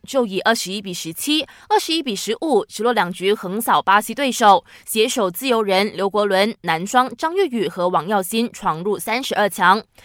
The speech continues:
值得一提，张玉宇和王耀新下一轮的对手就是他们的昔日师兄吴卫生和陈卫强。混双吴顺发和赖洁敏、陈炳顺和吴柳莹，还有女单谢淑雅今天会登场。要看比赛，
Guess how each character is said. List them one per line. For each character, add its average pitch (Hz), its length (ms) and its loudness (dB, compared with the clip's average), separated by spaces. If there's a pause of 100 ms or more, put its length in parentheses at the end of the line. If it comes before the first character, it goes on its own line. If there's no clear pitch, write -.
(220)
值 - 100 -6
得 262 140 6
一 277 80 2
提， 214 320 -2
张 269 240 0
玉 285 100 -2
宇 190 140 0
和 190 220 -2
王 185 160 0
耀 233 160 4
新 247 240 -2
下 277 240 2
一 262 40 0
轮 202 140 -2
的 202 100 -4
对 349 220 -2
手 202 320 4 (160)
就 254 100 -6
是 233 120 -6
他 247 160 2
们 180 180 -4
的 170 160 6
昔 226 300 -4
日 220 120 0
师 214 220 -8
兄 254 300 2
吴 196 160 -8
卫 320 120 -2
生 277 240 -4
和 170 200 -4
陈 170 180 -8
卫 196 100 -2
强。 185 360 2 (540)
混 277 180 -2
双 254 240 2
吴 208 140 -4
顺 262 180 -2
发 254 180 2
和 202 160 -2
赖 247 160 4
洁 202 200 -2
敏、 226 340 0
陈 214 160 -6
炳 208 160 -4
顺 285 200 -2
和 202 200 0
吴 254 140 -2
柳 190 160 0
莹， 196 260 -4 (240)
还 - 80 0
有 381 160 4
女 202 160 0
单 226 200 0
谢 254 200 -2
淑 285 160 -4
雅 175 240 6
今 202 260 -4
天 208 220 -2
会 226 140 0
登 233 180 -4
场。 226 300 6 (340)
要 254 100 0
看 277 160 4
比 196 160 -4
赛， 277 280 6